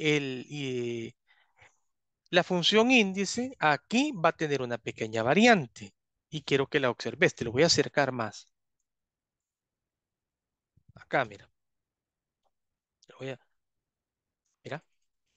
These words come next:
La pequeña variante de, eh, voy a mover un poquito. Quiero que vean la fórmula. Aquí, mira. La variante es la siguiente. De que le vas a decir, le vas a marcar dos áreas.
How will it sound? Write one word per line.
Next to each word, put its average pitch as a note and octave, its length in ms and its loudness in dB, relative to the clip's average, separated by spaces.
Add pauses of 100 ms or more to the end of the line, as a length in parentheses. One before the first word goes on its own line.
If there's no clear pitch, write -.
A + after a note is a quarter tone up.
(220)
La E3 120 2
pequeña F3 480 -2
variante G#3 680 0
de, D#3+ 720 0
eh, D3 60 -14 (140)
voy C#3+ 220 0
a E3 60 6
mover D3+ 240 2
un C3+ 40 -4
poquito. - 520 -10 (360)
Quiero E3+ 200 2
que F3 80 2
vean E3+ 180 6
la D3+ 80 2
fórmula. A2 480 0 (680)
Aquí, D#3 160 -2
mira. G2+ 260 -10 (1200)
La F#3 200 2
variante G3+ 800 0
es A2+ 80 -8
la G#2+ 120 -10
siguiente. D3+ 800 0 (500)
De F3 200 2
que G3 200 4
le D#3+ 140 6
vas B2 240 4
a D#3+ 40 8
decir, F3+ 640 2 (720)
le C#3 120 -2
vas B2 180 0
a D#3 60 2
marcar D#3+ 540 2
dos C#3+ 480 -4
áreas. C#3+ 960 2